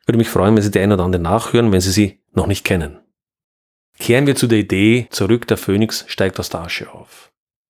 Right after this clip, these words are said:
Sollte die Rebellion gelingen oder der Kollaps kommen, so wird es, das möchte ich heute zeigen, keinen Phönix geben, der aus der Asche aufsteigt, sondern nur unendliches Leid.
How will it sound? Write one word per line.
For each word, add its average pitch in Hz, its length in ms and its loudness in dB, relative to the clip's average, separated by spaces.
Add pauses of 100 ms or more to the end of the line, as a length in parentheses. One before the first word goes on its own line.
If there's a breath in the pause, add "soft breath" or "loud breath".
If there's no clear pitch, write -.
(320)
Sollte 139 340 -2
die 120 80 2
Rebellion 104 380 2
gelingen 113 340 2
oder 107 140 2
der 98 80 -2
Kollaps 101 340 -2
kommen, 131 440 0 (260 soft breath)
so 104 180 0
wird 123 180 4
es, - 460 -2 (240)
das 104 160 -2
möchte 104 220 0
ich - 80 -4
heute 95 200 -2
zeigen, 98 480 -2 (420 soft breath)
keinen 107 340 2
Phönix 101 360 -2
geben, 104 280 0
der 101 80 0
aus 98 80 -2
der 101 120 -2
Asche 95 240 -2
aufsteigt, 92 380 -2
sondern 101 280 0
nur 117 340 2
unendliches 101 560 0
Leid. - 380 -12